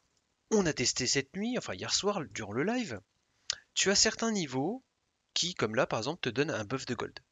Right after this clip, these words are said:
Quand, alors, on a fait un test, je suis allé faire le huit quatorze, j'ai gagné, euh, mille et quelques gold. Je suis allé faire ça avec le buff gold, j'ai gagné mille trois cents. Donc en fait, le buff gold te donne deux cents à trois cents gold de plus.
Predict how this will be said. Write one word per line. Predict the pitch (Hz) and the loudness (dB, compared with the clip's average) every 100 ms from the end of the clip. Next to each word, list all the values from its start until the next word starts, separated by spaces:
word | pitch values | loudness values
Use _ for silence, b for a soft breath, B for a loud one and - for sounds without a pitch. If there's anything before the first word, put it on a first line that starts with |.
| _ _ B B B B | _ _ B B B B
Quand, | - 170 - | -2 -2 2
alors, | 131 110 - - - | 4 2 -2 -16 -6
on | 131 | -2
a | 131 | 0
fait | 147 | -2
un | 127 | -2
test, | 185 | 2
je | - | 4
suis | |
allé | 127 | 4
faire | 110 123 | 0 -4
le | 92 | -4
huit | 104 190 - | -6 -6 0
quatorze, | 135 - 117 147 123 | -2 0 -4 -6 -6
j'ai | 113 - | 2 2
gagné, | 135 120 117 139 165 - | 4 0 0 -4 -4 -4
euh, | 107 98 | -4 -4
mille | 131 151 | -2 -2
et | 135 | 0
quelques | 139 131 113 | -2 -2 -4
gold. | 107 104 - - _ _ _ _ | -2 -2 -6 -20 _ _ _ _
Je | - | -2
suis | 131 | 0
allé | 110 | -2
faire | - 143 | -2 -2
ça | - - 127 _ | 0 0 -2 _
avec | - 104 104 | -6 -6 -6
le | - | -4
buff | 113 147 | 0 0
gold, | 113 120 160 165 | 2 -2 -2 -6
j'ai | - | -4
gagné | 107 117 | -4 -4
mille | 151 - | -6 -8
trois | - - | -6 -4
cents. | - - - | -4 -8 -14
Donc | 107 | -8
en | 107 | -4
fait, | 175 | -4
le | 113 | -4
buff | 95 139 | -2 0
gold | 113 131 | 0 -2
te | - | -2
donne | 107 123 | -2 -4
deux | 117 127 | -4 -2
cents | - 113 | -2 -4
à | 131 | -6
trois | - | -2
cents | 113 117 | -2 -2
gold | 123 | -8
de | 117 | -8
plus. | - - - | -10 -10 -12